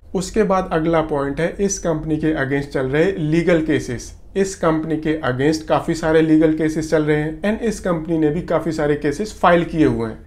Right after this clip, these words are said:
कुछ केसेस हैं जिनका अगर नेगेटिव आउटकम आता है,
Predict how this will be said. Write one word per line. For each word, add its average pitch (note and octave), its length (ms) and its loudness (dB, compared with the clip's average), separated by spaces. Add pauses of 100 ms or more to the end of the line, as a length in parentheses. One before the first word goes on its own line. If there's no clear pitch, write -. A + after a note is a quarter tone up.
(160)
कुछ A3 200 0
केसेस D#3+ 480 0
हैं F3 100 0
जिनका F3 300 -2
अगर F3+ 300 0
नेगेटिव E3 540 -2
आउटकम E3 440 -2
आता D3 280 0
है, C#3+ 420 -4